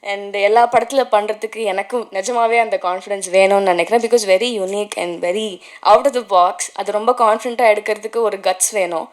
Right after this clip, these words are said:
So, அவருக்கு இருந்தது. So, I'm so happy to be a part, குட்டி part. So, and also அந்த மூணு ஸ்டோரியிலையும்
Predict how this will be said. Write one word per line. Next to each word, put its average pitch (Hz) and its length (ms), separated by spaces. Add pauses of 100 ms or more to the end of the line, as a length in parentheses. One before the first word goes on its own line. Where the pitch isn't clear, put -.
(240)
So, - 180
அவருக்கு 202 320
இருந்தது. 226 540
So, 196 160
I'm 185 60
so 233 140
happy 180 340
to 202 100
be 196 220
a 208 160
part, 185 220 (200)
குட்டி 165 300
part. 190 220 (280)
So, - 240
and 196 240
also 226 260
அந்த 233 180
மூணு 233 300
ஸ்டோரியிலையும் 269 680